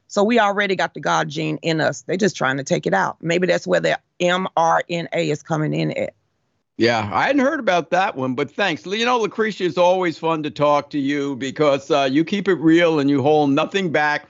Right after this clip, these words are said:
Speaker 2: And I thank you very much for keeping it <laughs> clean and keeping it real.
Speaker 1: <laughs>
Speaker 2: Please tell people how they can reach you, anything you want to promote, and once again,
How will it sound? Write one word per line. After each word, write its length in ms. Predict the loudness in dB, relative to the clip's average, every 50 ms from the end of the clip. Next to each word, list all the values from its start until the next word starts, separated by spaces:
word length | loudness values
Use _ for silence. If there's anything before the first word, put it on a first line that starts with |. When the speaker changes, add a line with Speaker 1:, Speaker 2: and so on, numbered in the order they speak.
| -20 -20 -20 -20 _ -14 -4
Speaker 2:
And 360 | 0 0 2 2 0 -2 -4 -2 0
I 320 | 0 2 2 2 0 -2
thank 380 | -4 -4 -2 -2 -2 -2 -2 -6
you 140 | -8 -8 -8 -8
very 420 | -2 0 2 2 2 2 2 0
much 440 | 0 0 2 2 0 0 -2 -6 -16
for 200 | -12 -12 -12 -12 _ _ _ _
keeping 420 | -6 -2 0 0 2 2 2 2 2
it 220 | 2 0 -2 -6
<laughs> 0 |
clean 880 | -10 -8 -4 0 2 4 4 4 4 2 2 0 0 -2 0 0 0 0
and 200 | 0 -2 -4 -4
keeping 360 | -8 -4 -4 -2 2 2 2 2
it 60 | 2
real. 760 | 0 0 0 2 2 2 2 2 2 2 0 0 -2 -4 -8 _ _ -18 -10 -6
Speaker 1:
<laughs> 80 | -6
Speaker 2:
Please 400 | -4 -2 -2 -2 -2 -4 -4 -6
tell 240 | -4 -2 0 0 0
people 480 | 0 -2 -8 -8 -6 -6 -4 -2 -2 -2
how 400 | -4 -4 -2 0 0 2 2 2
they 160 | 2 0 0
can 220 | 0 -2 -4 -4
reach 340 | -4 -4 -4 -4 -6 -8 -8
you, 220 | -6 -4 -4 -4 -4
anything 500 | -4 -4 -4 -4 -2 0 0 0 0 -2
you 140 | -2 -4 -2
want 240 | 0 2 2 2 0
to 40 |
promote, 440 | -2 -2 -2 0 2 2 2 2 0
and 180 | 0 0 0 2
once 240 | 0 0 0 -2 -6
again, 480 | -4 -2 0 0 0 0 0 -2 -4